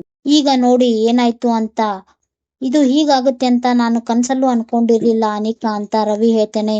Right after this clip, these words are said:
ಆಗ ಅನಿಕಾ, "ಇಷ್ಟೆಲ್ಲ ಆಗಿರೋದು ಆ ದುರ್ಗಿಯಿಂದಲೇ ಚಿಕ್ಕು. ನೀವು ಮನೆಯವ್ರ ಮುಂದೆ ಕಾಮಿಡಿ ಪೀಸ್ ಆಗೋದ್ರಿ. ಇನ್ ಮುಂದೆ ಈ ಮನೇಲಿ ನಿಮ್ ಮಾತಿಗೆ ಯಾರ್ ಬೆಲೆ ಕೊಡ್ತಾರೆ ಹೇಳಿ?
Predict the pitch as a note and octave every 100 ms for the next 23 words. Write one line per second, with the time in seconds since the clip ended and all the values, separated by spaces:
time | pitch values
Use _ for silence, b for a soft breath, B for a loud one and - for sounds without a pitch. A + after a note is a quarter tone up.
0 | G#3+ B B _ B3 C4+ C4 A#3 B3 B3
1 | A#3+ B3 B3+ E4 D4 C4+ B3 A#3+ B3 A3+
2 | A#3+ A3+ G#3+ A3+ A3+ B3 A#3 A3+ A3+ A#3
3 | A#3 A#3+ - B3 B3+ A#3 - _ _ C4
4 | C#4+ C4+ C4 B3 C4+ D4 C4+ B3+ B3 B3
5 | A#3+ A#3 A#3 C4+ B3 B3 A#3+ A3+ A3 A3
6 | A3 A3+ A#3+ A#3+ C#4+ C4+ B3 B3 A#3+ A3
7 | A3 A#3 B3 A#3+ A3+ A3 A3+ B3 B3+ A#3
8 | G#3+ A3+ B3 A#3+ A#3+ A#3 A3 - A3+ A3
9 | G#3+ A3